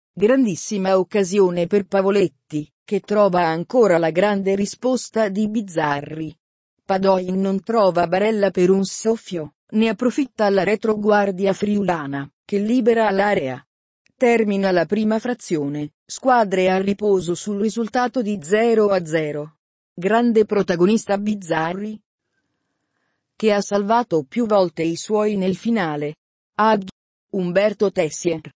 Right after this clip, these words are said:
Maxi Lopez spreca. Inizia il match tra Udinese e Cagliari, calcio d'inizio battuto dalla compagine friulana. I padroni di casa subito riversati in avanti.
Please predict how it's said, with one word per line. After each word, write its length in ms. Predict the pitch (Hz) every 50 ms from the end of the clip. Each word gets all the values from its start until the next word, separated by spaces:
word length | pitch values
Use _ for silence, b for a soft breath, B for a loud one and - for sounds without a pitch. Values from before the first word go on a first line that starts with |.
| _ _ _
Maxi 440 | - 202 208 214 214 - - 208 208 208
Lopez 360 | 220 226 214 214 208 208 -
spreca. 720 | - - - - 214 208 180 156 151 - 147 139 143 - _ _ _ _ _ _ _ _ _
Inizia 500 | - 208 220 254 262 - - - 247 220
il 160 | 202 196 202
match 440 | 208 202 208 196 - - _ - 165 165
tra 200 | 202 208 202 -
Udinese 640 | - 202 202 202 208 202 196 196 190 185 185 180 -
e 260 | - - 175 180 180
Cagliari, 580 | 180 - 190 170 151 147 143 156 151 156 151 156 _ _ _ _
calcio 500 | - 220 190 160 143 135 - - 196 196
d'inizio 560 | 202 214 214 214 196 - - - - 185 185
battuto 560 | 180 185 185 180 - - 214 220 190 - 180
dalla 380 | 165 160 180 180 180 175 180 170
compagine 720 | - 190 190 175 - 180 175 180 185 190 185 180 180 180
friulana. 680 | - 202 202 208 202 190 180 175 160 147 139 139 147 147 - _ _ _ _ _ _ _ _ -
I 140 | 208 208 190
padroni 520 | - 202 202 202 240 254 247 226 208 196
di 80 | 165 190
casa 400 | - 208 214 214 196 190 190 190
subito 500 | - - 233 233 208 226 220 180 - 202
riversati 800 | 196 208 214 226 233 220 - - 226 170 156 151 - - 202 - -
in 200 | 190 196 208 202
avanti. 640 | 202 202 233 208 165 147 143 135 - 147 139 -